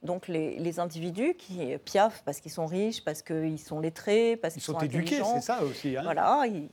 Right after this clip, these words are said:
Speaker 1: que, éventuellement ils considèrent qu'ils sont même plus intelligents que ceux qui sont au pouvoir, euh, vont considérer que ce n'est plus acceptable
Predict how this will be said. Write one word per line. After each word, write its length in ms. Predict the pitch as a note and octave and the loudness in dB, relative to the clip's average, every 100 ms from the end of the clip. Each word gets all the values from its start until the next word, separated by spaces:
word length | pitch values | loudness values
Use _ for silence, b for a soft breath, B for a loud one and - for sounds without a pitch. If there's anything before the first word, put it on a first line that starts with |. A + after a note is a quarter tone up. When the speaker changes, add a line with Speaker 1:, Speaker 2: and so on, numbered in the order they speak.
| - | -10
Speaker 1:
que, 60 | E3 | -6
éventuellement 560 | D#3 D#3 E3+ F#3+ G#3+ | -6 -6 -2 2 2
ils 80 | G3+ | 2
considèrent 400 | F#3 E3+ F3 F#3 | -2 -2 0 0
qu'ils 100 | E3 | -2
sont 80 | E3+ | -4
même 220 | D#3 D#3+ | -2 -4
plus 360 | - F#3+ G#3 G3 | -4 0 2 2
intelligents 600 | E3+ E3 D#3+ D#3 F3 E3+ | 0 -4 -4 -2 -2 -2
que 260 | - D#3 D#3 | -4 -4 -4
ceux 160 | - | -8
qui 100 | D#3+ | -10
sont 140 | - C#3 | -10 -10
au 40 | |
pouvoir, 520 | - E3+ C#4+ D#4+ - - B B B | -8 0 2 2 -2 -16 B B B
euh, 100 | F3 | 2
vont 280 | E3+ E3+ C#4+ | 2 6 4
considérer 680 | D4 A#3 - E3+ E3+ A3+ D#4 | 4 0 0 0 2 2 2
que 180 | - A#3+ | 0 -2
ce 120 | - | -2
n'est 140 | F3 | -4
plus 160 | D#3+ - | -4 -4
acceptable 680 | D#3 - D3 F#3+ C4+ D#4 | -6 -6 -2 2 2 2